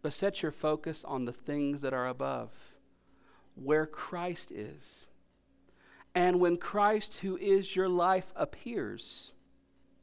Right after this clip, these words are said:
then you will be with him in glory. Paul commands us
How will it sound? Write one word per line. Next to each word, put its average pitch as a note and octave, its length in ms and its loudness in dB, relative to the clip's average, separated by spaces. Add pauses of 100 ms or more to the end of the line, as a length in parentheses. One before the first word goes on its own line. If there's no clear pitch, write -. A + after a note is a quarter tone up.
(360)
then C3+ 280 2
you D#3+ 120 2
will C#3+ 140 -2
be C3 160 -4
with B2 280 -6
him A2+ 360 -6 (960)
in A#2 120 -8
glory. G2+ 480 -8 (1400)
Paul D#3+ 340 4
commands C#3+ 800 -2
us - 460 -8